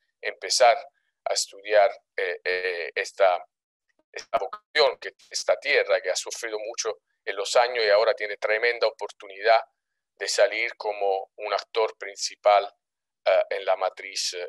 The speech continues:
eh, de hidrógeno verde a nivel mundial. Y por eso, como Enel, estamos apostando mucho, am, con nuestro partner estratégico y estamos muy orgullosos de empezar este camino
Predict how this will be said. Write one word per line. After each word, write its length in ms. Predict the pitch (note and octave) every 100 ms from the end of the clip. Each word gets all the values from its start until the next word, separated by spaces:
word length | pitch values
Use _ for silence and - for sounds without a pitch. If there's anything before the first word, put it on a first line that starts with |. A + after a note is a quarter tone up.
| -
eh, 680 | F2 E2 D2+ - - F2 -
de 200 | F#2 E2 F#2+
hidrógeno 720 | G2 F#2+ F2+ - F2+ F2 E2+ _
verde 460 | G2 F#2+ - F2 D2+
a 80 | F2
nivel 260 | E2+ E2
mundial. 360 | D#2+ D#2 D#2+ D#2
Y 60 | D#2+
por 200 | G#2 G#2
eso, 300 | - A#2+ A2+
como 280 | A2+ G#2+ A2
Enel, 280 | A#2+ A#2+ - _ _ _
estamos 640 | - - G#2 G#2+ G#2 G2+ G2
apostando 640 | C3 - G#2+ - A2+ A2+
mucho, 520 | A#2 B2 - C3+ - _ _ _ _ _ -
am, 320 | G#2+ F#2+ F#2+ -
con 160 | G2
nuestro 320 | G2+ - G#2+
partner 320 | - A2 - A2
estratégico 1000 | - - - A#2+ - C3 B2+ C3+ - _
y 100 | -
estamos 300 | G2 A2 G#2 G#2
muy 120 | A#2+
orgullosos 720 | A2 A2 A2 G#2+ G#2+ - A2+
de 80 | G2+
empezar 440 | G2 F#2+ - G2
este 260 | G2 - F#2+
camino 540 | F#2 G2 G2 G2 G2